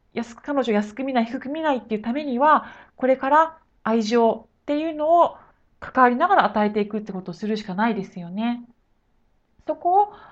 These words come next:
履き違えてしまうと大変なことになってしまう。え、ということがあります。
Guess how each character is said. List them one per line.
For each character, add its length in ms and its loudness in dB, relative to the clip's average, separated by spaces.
履 240 -10
き 180 -8
違 120 2
え 40 -4
て 80 -8
し 140 -8
ま 180 0
う 140 -6
と 200 2
大 240 0
変 160 -6
な 120 -6
こ 80 -4
と 80 -2
に 80 -4
な 100 -4
っ 120 -10
て 80 -10
し 140 -14
ま 180 -8
う。 80 -20
え、 100 -10
と 220 -10
い 40 -2
う 60 -4
こ 100 -8
と 140 -2
が 440 0
あ 80 -8
り 140 -6
ま 240 -8
す。 180 -20